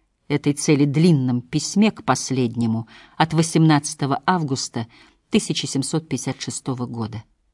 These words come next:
Вообще основная черта и первооснова всей философии Руссо заключается в том, что вместо христианского учения о первородном грехе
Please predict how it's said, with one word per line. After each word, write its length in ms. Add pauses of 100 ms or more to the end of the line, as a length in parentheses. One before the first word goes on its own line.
(840)
Вообще 400
основная 460
черта 460
и 400
первооснова 800
всей 240
философии 540
Руссо 320
заключается 640
в 60
том, 180
что 180
вместо 340
христианского 760
учения 560 (400)
о 120
первородном 640
грехе 420